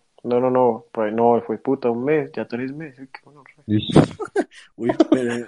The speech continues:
Speaker 3: de, de un mes a tres meses ahí. <laughs>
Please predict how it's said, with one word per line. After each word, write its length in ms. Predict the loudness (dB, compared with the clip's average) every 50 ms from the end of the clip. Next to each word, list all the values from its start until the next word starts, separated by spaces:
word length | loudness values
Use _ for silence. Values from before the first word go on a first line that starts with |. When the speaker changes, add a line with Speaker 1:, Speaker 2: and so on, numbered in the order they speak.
| -12 -10 -6
Speaker 3:
de, 160 | -4 -4 -4 -6 -6 -4 -2 -2 -2 0 0
de 180 | -2 0 0 0
un 120 | 0 0
mes 220 | -2 -2 -2 -2
a 60 | -2 -4 -4
tres 240 | -4 -6 -6 -6 -6
meses 300 | -8 -8 -8 -2 2 2
ahí. 960 | 4 4 4 4 6 6 4 6 6 2 2 2 0 -10 -14 -14 -2 6 8
<laughs> 500 | 8 8 10 10 8 8 6 4 -8